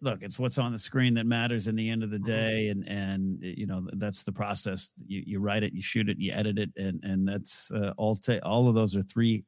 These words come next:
Speaker 1: separate, um, um, steps to, to complete the project, uh, and, you know, acting in, uh, as well. So, yeah, I wish him well. Uh, I'm gonna miss him. Yeah, 'cause some of his scenes were, were the most affecting of the show for me, the ones that just made you ask yourself some tough,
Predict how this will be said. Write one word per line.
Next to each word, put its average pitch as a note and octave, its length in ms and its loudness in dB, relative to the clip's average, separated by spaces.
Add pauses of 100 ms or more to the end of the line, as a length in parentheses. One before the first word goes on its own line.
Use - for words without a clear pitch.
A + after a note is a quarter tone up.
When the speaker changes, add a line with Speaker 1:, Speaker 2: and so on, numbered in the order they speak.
Speaker 1:
separate, A#2 520 -4 (420)
um, G2 320 -4
um, G2 380 -2
steps - 440 0
to, F#2 180 0
to - 120 -6
complete F#2+ 240 -2
the F2+ 60 -4
project, F#2+ 540 -2
uh, - 40 -4
and, F#2 460 -2
you F#2+ 100 -4
know, E2 140 -4
acting F#2+ 320 -2
in, F#2 180 0 (140)
uh, G2 140 -2
as F#2+ 180 -2
well. D3 220 4 (220)
So, E3 160 2
yeah, D3 200 4
I C3 140 0
wish D3 260 2
him C#3 80 2
well. A#2+ 340 0
Uh, G#2+ 320 -2
I'm A#2+ 80 0
gonna A#2 140 2
miss A2+ 160 -2
him. A#2+ 100 0
Yeah, G#2+ 100 -2
'cause - 180 -6
some D#3 120 2
of B2+ 80 2
his A#2+ 220 0
scenes A#2 400 0
were, G#2+ 180 -2
were G#2 280 -4
the - 420 -12
most G#2+ 180 -4
affecting C#3 380 0
of B2+ 60 6
the A#2+ 80 2
show C#3 180 0
for A#2+ 140 -2
me, A#2+ 300 4 (300)
the A#2 60 -4
ones A#2 240 2
that A2+ 80 0
just G2+ 240 -2
made G#2+ 400 0
you G#2 460 -2
ask A2 240 -4
yourself A2+ 300 0
some G2 140 -2
tough, G#2+ 320 -4